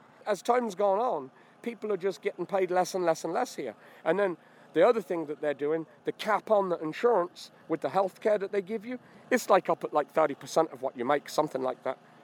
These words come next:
And then the thing is, it's not about pay rises here. It's not about money. It, what it's about is our rights to work in here.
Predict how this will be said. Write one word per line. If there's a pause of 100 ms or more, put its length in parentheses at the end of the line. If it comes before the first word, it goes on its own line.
(120)
And
then (280)
the
thing
is,
it's
not
about
pay
rises
here. (400)
It's
not
about
money. (320)
It,
what
it's
about
is
our
rights
to
work
in
here.